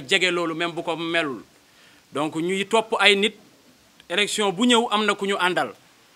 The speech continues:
mais bu ñu demee ba ci biir, dañuy xam ni bokkuñu ay ambition ci dëkk bi ñu dëkk. Ndax bu ñu gisee tey, deux mille quatorze ànd na, àndoon nañ feek nit,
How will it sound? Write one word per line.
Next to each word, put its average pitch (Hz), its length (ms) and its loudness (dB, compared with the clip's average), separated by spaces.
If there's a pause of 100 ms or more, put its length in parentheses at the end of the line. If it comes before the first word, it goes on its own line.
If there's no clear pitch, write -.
(240)
mais 160 160 -4
bu 170 120 -4
ñu 247 100 2
demee 247 220 6
ba 240 100 2
ci 240 140 0
biir, 208 180 0
dañuy 226 240 4
xam 220 220 2
ni 202 80 -2
bokkuñu 208 500 0
ay 196 320 -2 (680)
ambition 208 600 4
ci 202 140 -6
dëkk 214 220 2
bi 180 120 -4
ñu 185 100 -2
dëkk. 147 220 -6 (540)
Ndax 170 240 0
bu 185 140 -2
ñu 226 160 0
gisee 208 360 4
tey, 208 200 4
deux 196 200 0
mille 202 160 -2
quatorze 190 360 -4
ànd 190 260 -2
na, 185 240 -4
àndoon 214 360 2
nañ 196 160 -2
feek 190 180 -2
nit, 208 220 -2